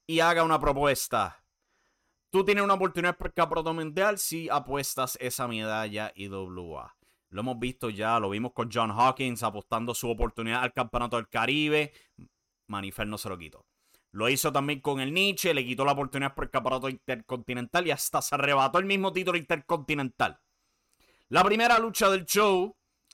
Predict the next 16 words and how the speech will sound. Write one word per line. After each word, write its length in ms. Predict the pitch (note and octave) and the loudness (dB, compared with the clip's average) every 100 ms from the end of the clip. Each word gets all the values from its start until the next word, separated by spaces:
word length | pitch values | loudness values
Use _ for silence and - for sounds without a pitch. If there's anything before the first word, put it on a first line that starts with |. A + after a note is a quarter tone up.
| _ | _
vino 640 | G#2+ E3 G#3+ E3+ D3+ D#3+ _ _ _ | -4 2 4 4 2 0 _ _ _
después 380 | - C3+ D#3 D#3+ | 0 2 2 4
de 60 | |
ver 200 | D#3+ E3+ D3+ | 6 4 4
a 120 | C#3+ | 2
Lightning 460 | C#3 E3+ E3+ D#3 | 4 0 0 -4
y 80 | D3+ | -2
a 60 | C3+ | -2
Chicano 600 | - B2+ C#3 C#3+ C3 A#2+ - _ | -4 0 2 4 2 -2 -6 _
secuestrando 1400 | - - F3+ - F#3 E3 - - G3+ G#3+ F#3+ C#3 G2 - _ _ | -6 0 0 2 2 2 2 2 4 4 4 -2 -2 -6 _ _
al 160 | - C3 | -4 -2
señor 720 | - C#3+ C3 C#3 E3 E3+ D#3+ _ _ | 0 0 0 2 4 2 -2 _ _
Fernando 920 | - C3 B2+ C3 C#3+ D3 C#3 C#3 - _ _ - | -2 0 2 2 2 2 0 0 -4 _ _ -2
Tonos. 480 | C3+ C#3 A#2+ - | 2 2 0 -2
Lo 160 | A2 A#2 | -4 -2
torturaron, 880 | B2 A#2 - A#2 C#3 D3+ D3+ D3 | -2 -4 -6 2 6 6 4 0